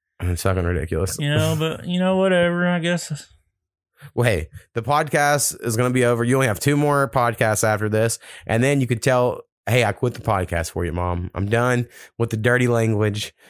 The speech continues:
Speaker 1: It's over."
Speaker 2: <laughs>
Speaker 1: Uh, did it for you, you know? And she doesn't have to know we quit it together, but you can pitch it that way.
Speaker 2: Uh, I think she has a secret listener that tells her what we talk about because
Speaker 1: Yeah, I bet I know who it is.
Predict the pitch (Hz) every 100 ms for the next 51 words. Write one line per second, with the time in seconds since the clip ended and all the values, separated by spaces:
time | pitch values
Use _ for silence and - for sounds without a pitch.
0 | _ _ - 117 123 113 110 101 - _
1 | - 220 214 202 98 98 98 78 107 107
2 | - 98 90 82 73 - 92 92 92 90
3 | 90 - - 135 135 123 110 107 101 101
4 | 92 _ - 104 98 - - 107 - 98
5 | 92 95 98 104 - 95 - _ - 107
6 | 113 104 107 - 98 87 92 95 165 185
7 | 220 294 370 302 285 240 233 180 - 208
8 | 208 170 165 185 160 165 143 143 165 165
9 | 151 147 147 143 135 147 143 127 131 120
10 | 123 120 131 135 131 - - 92 104 95
11 | 95 95 95 90 90 90 90 87 87 90
12 | 90 87